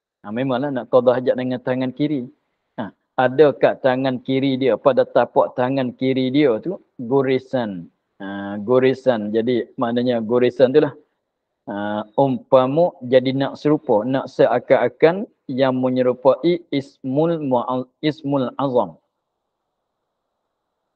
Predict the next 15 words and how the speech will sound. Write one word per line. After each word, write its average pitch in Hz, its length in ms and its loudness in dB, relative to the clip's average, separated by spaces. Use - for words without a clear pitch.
Ismul 123 360 -6
Mu'azzam. 110 720 -4
Ha, 101 320 -6
dah. 127 160 2
Ismul 131 400 -2
Mu'azzam. 107 640 -2
Sekira-kira 135 1040 6
tiada 135 320 6
dapat 123 640 0
tiada 135 540 2
daripada 131 760 2
istinja 135 800 0
itu, 127 400 -10
pada 131 240 0
istin-, 131 540 -6